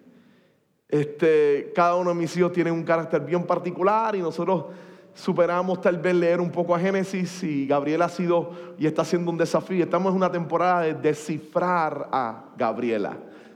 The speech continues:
descifrarla y entenderla. Les voy a contar algo sumamente interesante. Yo, yo la dejo en la escuelita y está empezando la escuela por primera vez,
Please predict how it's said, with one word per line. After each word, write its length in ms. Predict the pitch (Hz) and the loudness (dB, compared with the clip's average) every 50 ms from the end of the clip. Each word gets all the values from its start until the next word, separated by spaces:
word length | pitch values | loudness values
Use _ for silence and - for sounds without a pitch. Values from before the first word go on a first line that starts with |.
| - - - - - - - - - - - - - | -20 -20 -20 -20 -20 -20 -20 -20 -20 -20 -20 -20 -6
descifrarla 920 | - 123 156 143 - 139 131 - - 156 147 151 139 120 120 110 82 - - - - - - - - - - - - - _ _ _ - | -2 -2 -2 0 0 -2 -2 0 0 0 0 0 0 -2 -2 -4 -4 -6 -10 -14 -18 -20 -20 -20 -20 -20 -20 -20 -20 -20 _ _ _ -2
y 60 | - | -2
entenderla. 720 | 156 156 123 156 151 160 180 175 151 135 113 90 - - - - - | 0 2 2 0 2 2 2 2 2 0 -4 -6 -8 -12 -16 -8 -2
Les 100 | - 156 | 0 2
voy 100 | 180 185 | 4 2
a 80 | 170 151 | 2 0
contar 260 | 165 170 170 - 196 | -2 -2 0 2 4
algo 380 | 175 160 160 160 170 156 123 - - - - - | 4 4 4 2 0 0 0 -4 -12 -16 -16 -16
sumamente 420 | - - - - 185 202 185 175 | -14 -10 -4 0 0 0 2 2
interesante. 420 | 175 175 175 180 202 196 175 165 160 | 0 2 2 2 2 0 0 0 2
Yo, 360 | 151 185 185 185 185 - 160 139 | 2 2 2 2 0 -4 -4 0
yo 180 | 160 185 196 202 | 2 2 4 4
la 180 | 196 185 170 165 | 4 4 2 2
dejo 240 | 175 185 190 202 | 2 0 0 2
en 60 | 202 190 | 2 2
la 60 | 185 | 2
escuelita 360 | 190 190 185 208 269 277 240 | 2 0 0 0 2 2 2
y 40 | 180 | 2
está 160 | 170 170 202 | 2 2 0
empezando 400 | 190 185 196 190 196 185 185 185 | 0 0 0 0 0 0 2 2
la 100 | 170 165 | 2 0
escuela 260 | 170 - 185 180 175 | 0 0 0 0 0
por 120 | 175 160 - | 0 -2 -4
primera 340 | 156 156 156 160 156 160 | -2 -2 0 2 2 4
vez, 260 | 185 233 285 339 320 | 4 2 0 0 -4